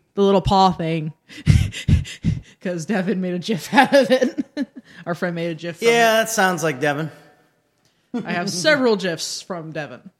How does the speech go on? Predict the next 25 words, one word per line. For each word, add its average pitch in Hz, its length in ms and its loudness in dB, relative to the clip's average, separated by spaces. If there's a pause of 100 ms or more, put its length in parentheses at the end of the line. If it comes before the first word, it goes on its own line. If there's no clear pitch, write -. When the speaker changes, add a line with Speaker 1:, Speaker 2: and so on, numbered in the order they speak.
Speaker 2:
Oh, 196 160 8
yeah. 139 180 0 (1120)
Um, 113 380 -6 (420)
Speaker 1:
Including 196 400 -6
us, - 320 -10
including 180 380 -10
me 170 120 -10
licking 151 280 -10
a 139 40 -18
friend's - 240 -18
face. - 400 -16
<laughs> - 760 -16 (1600)
Speaker 2:
Now, 220 140 0
what 233 400 2
the, 370 240 2
what 349 180 4
happened? 262 460 0
What 226 100 0
was 339 140 0
even 349 160 2
the 254 80 4
lead 220 220 0
up 165 140 2
to 139 100 -6
that? 101 260 -8